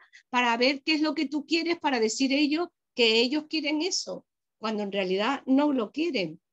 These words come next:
Esto es porque llevo muchos años en este tema.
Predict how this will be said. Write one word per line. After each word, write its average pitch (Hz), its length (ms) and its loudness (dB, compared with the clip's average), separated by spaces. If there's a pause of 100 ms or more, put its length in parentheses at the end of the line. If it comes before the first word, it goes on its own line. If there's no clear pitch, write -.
(760)
Esto - 240 -6
es 247 80 -4
porque 202 280 -2
llevo 208 240 -2
muchos 202 420 -4
años 180 280 -2
en 180 140 -4
este 175 240 -6
tema. 170 420 -10